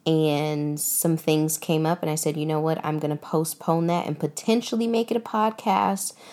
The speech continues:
But I realized it's not gonna be as lengthy, um, as our last podcast. I hope you guys enjoyed,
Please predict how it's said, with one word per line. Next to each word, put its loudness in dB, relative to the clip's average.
But 6
I 8
realized 4
it's 0
not 2
gonna 2
be -2
as 4
lengthy, 2
um, 4
as 2
our 2
last 2
podcast. 0
I 0
hope 0
you -2
guys 2
enjoyed, 0